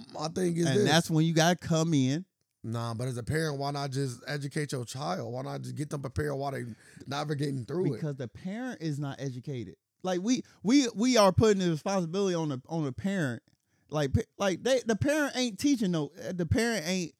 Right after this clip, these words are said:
Speaker 2: ain't raising the
Speaker 1: So
Speaker 2: kid
Speaker 1: should
Speaker 2: no
Speaker 1: we
Speaker 2: more.
Speaker 1: just take all the
Speaker 2: Social
Speaker 1: kids away
Speaker 2: m-,
Speaker 1: from parents?
Speaker 2: social media is raising kids now, and that's the real danger. And that's what, like, they saying, like, like, like, like, TikTok and all that dangerous for kids. 'Cause, like, a-,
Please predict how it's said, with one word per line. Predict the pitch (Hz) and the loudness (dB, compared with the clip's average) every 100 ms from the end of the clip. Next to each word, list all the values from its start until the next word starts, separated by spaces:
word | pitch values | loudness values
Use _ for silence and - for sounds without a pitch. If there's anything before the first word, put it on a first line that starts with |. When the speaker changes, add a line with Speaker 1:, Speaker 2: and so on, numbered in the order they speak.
| _ - | _ -4
Speaker 2:
ain't | 170 165 | 0 2
raising | 160 175 156 143 | 4 6 6 2
the | 123 | 0
Speaker 1:
So | |
Speaker 2:
kid | - 196 | 2 2
Speaker 1:
should | |
Speaker 2:
no | 143 | 2
Speaker 1:
we | - | 0
Speaker 2:
more. | 131 | 0
Speaker 1:
just | 127 - | -2 -4
take | 147 | -4
all | 139 135 | -2 4
the | |
Speaker 2:
Social | 220 233 240 | 8 8 8
Speaker 1:
kids | 208 | 6
away | 208 | 4
Speaker 2:
m-, | |
Speaker 1:
from | 226 | 2
parents? | - 143 147 156 | -6 -4 -4 0
Speaker 2:
social | 202 233 240 202 | 6 6 6 4
media | 214 233 185 | 6 6 6
is | 160 | 4
raising | 175 196 170 156 | 6 6 4 0
kids | 208 196 147 | 0 2 2
now, | 135 101 - _ - - | -2 -4 -8 _ -20 -10
and | 165 165 | -4 -2
that's | 196 226 | 0 -2
the | 196 | -2
real | 190 202 | 0 2
danger. | 180 190 185 160 | 2 0 0 0
And | 160 | 0
that's | 190 214 | 0 0
what, | 180 | -2
like, | 165 156 | -2 0
they | 165 | 0
saying, | 160 165 | 0 -2
like, | 156 143 131 | 2 2 2
like, | 127 127 120 | 2 0 2
like, | 123 104 _ _ - | -2 -2 _ _ -6
like, | 127 127 | -4 0
TikTok | 170 147 131 | 0 0 -2
and | 131 | 0
all | 131 127 | 2 2
that | 117 113 | 0 -2
dangerous | 135 131 120 | 0 0 -2
for | 113 | -6
kids. | - 147 117 | 0 2 2
'Cause, | 120 | -2
like, | 110 95 - _ _ | -4 -6 -10 _ _
a-, | - | -14